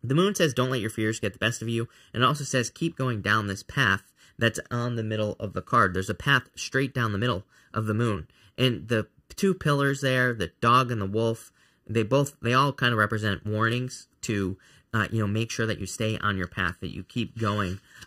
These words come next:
on your journey. Uh, this is such a crazy reading. Um,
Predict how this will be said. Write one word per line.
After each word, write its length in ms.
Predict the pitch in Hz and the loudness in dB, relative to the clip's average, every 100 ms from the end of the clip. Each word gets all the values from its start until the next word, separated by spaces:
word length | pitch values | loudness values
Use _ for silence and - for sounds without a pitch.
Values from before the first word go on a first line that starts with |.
| - | 2
on 300 | 113 104 101 | 6 6 2
your 160 | 95 | -2
journey. 440 | 90 107 101 80 - _ - - | -2 -2 -2 -4 -8 _ -20 -4
Uh, 160 | 127 131 | 0 0
this 140 | 190 | 0
is 140 | 254 | -2
such 180 | - 220 | 0 -2
a 60 | 147 | -2
crazy 320 | - 160 123 | 0 0 0
reading. 360 | 120 110 95 92 | 0 0 -2 -2
Um, 320 | 107 95 92 | 0 0 -2